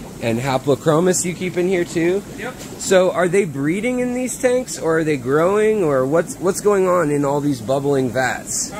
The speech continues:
Speaker 2: right, so, uh, three quarters of this room is all breeding. So we're gonna have, um,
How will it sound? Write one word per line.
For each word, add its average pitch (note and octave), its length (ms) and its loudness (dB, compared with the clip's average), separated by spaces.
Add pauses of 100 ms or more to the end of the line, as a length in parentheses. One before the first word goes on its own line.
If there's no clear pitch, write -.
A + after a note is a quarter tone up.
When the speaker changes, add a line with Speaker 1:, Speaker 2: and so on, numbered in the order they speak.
Speaker 2:
right, F3+ 220 -10
so, - 180 -10
uh, G#3+ 480 -8 (540)
three C#4+ 240 -6
quarters B3 480 -4
of A#3 80 -6
this G#3+ 180 -12
room A3+ 160 -6
is G#3 140 -10
all G#3 180 -4
breeding. E3+ 480 -6
So G3 420 -6
we're G3+ 120 -8
gonna A3 180 -6
have, G3+ 340 -4
um, F#3+ 380 -6